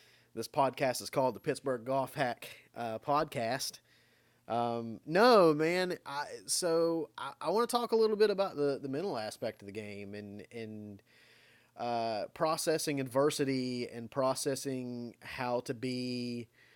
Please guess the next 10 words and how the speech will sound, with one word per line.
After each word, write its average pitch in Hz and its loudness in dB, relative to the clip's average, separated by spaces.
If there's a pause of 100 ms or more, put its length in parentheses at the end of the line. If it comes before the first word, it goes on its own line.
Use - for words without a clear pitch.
(420)
um, 110 -2 (640)
mentally 139 0
pu-, 135 -2
mentally 147 0
tough, 127 0
not 135 -4
be 143 0
a 139 0
mental 135 -2
midget. 120 -6